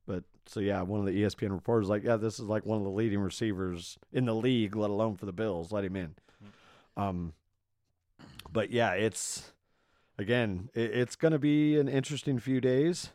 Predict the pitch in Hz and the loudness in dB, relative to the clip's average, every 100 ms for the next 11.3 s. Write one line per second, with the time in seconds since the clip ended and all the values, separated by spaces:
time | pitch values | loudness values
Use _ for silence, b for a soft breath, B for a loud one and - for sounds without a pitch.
0 | _ b b b b b 104 110 110 104 | _ b b b b b -2 0 2 0
1 | 98 - 104 - 123 117 101 113 120 117 | -2 -4 -6 -2 -2 -2 2 2 4 0
2 | 117 107 123 120 104 110 117 117 107 110 | 0 0 0 0 0 0 2 2 2 2
3 | 113 113 104 113 117 113 113 92 95 - | 0 0 0 0 0 0 -2 -4 -10 -10
4 | 87 - - 110 113 - 107 104 113 113 | -16 -14 -6 -2 -2 -2 -2 0 0 2
5 | 110 107 107 107 101 113 113 104 92 101 | 2 2 0 0 0 0 0 0 -2 0
6 | 113 120 110 104 113 113 110 107 104 123 | 0 0 0 0 -2 -2 -2 0 4 6
7 | 123 123 - b b b b b 95 101 | 6 4 -2 b b b b b -4 0
8 | 113 92 87 _ _ _ - 123 117 120 | 0 0 -4 _ _ _ -2 -2 2 4
9 | 113 139 120 117 107 107 110 101 101 95 | 4 2 0 -4 -6 -6 -6 -6 -8 -8
10 | 92 95 107 - _ _ _ _ _ _ | -8 -6 -8 -12 _ _ _ _ _ _
11 | _ _ - | _ _ -18